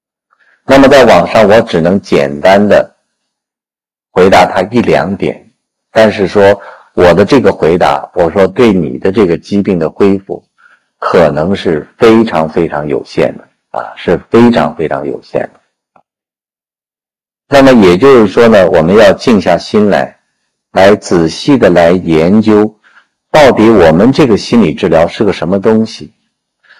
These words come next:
它是一个什么样的性质的，它又应该怎么来去操作啊？这个呢，是在我们讲医学心理学的时候，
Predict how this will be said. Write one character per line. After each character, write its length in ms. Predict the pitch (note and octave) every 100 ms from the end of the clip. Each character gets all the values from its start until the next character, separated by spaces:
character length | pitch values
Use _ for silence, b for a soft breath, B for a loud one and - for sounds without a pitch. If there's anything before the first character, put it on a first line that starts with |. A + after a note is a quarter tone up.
| b -
它 140 | D3
是 180 | C#3+ D3
一 80 | C3
个 80 |
什 140 | B2+ G#2+
么 80 | C3+
样 160 | C3
的 100 | A#2
性 360 | A2 - D3+ F#2
质 180 | E2+ C#2+
的， 160 | B1 _ _ _ _ _ _ _ _ _ _ _
它 160 | - C3+
又 160 | C3+ A#2
应 160 | A#2+
该 140 | A2+ A2
怎 200 | - D2
么 80 |
来 160 | C#2 D#2+
去 220 | E2 D#2
操 360 | - - F2+ F2+
作 380 | F#2+ E2+ C#2+ _ _ _ _ _ _ _
啊？ 420 | - C2+ A1+ - _ _ _ _ _ _ _ _ _ _ _ _ _ _
这 180 | D3 C#3
个 120 | G#2+
呢， 420 | F2+ D#2+ D2+ C#2+ _ _ _ _
是 220 | - A2+
在 220 | A2+ G#2
我 100 | E2+
们 220 | E2 G2+ G#2+
讲 400 | E2+ C#2+ D#2+ -
医 180 | C3 C#3+
学 200 | - F#2
心 220 | - G#2
理 160 | E2+ -
学 220 | - D2+
的 120 | F2+
时 160 | - D#2+
候， 300 | D2+ C#2